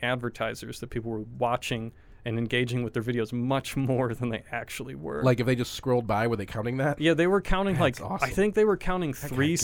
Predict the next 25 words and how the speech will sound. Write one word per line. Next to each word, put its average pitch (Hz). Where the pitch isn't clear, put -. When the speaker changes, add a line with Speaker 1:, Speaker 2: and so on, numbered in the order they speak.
Speaker 2:
no 143
Speaker 1:
second, 156
Speaker 2:
fucks. -
Speaker 1:
they 139
were 165
basically 180
counting, 156
like, 127
people 143
who 143
watched 131
the 131
video 135
for 120
three 131
seconds 135
as 123
hav-, 120
as 123
having 135
counted, 123
watched 123
the 120
whole 123
video. 123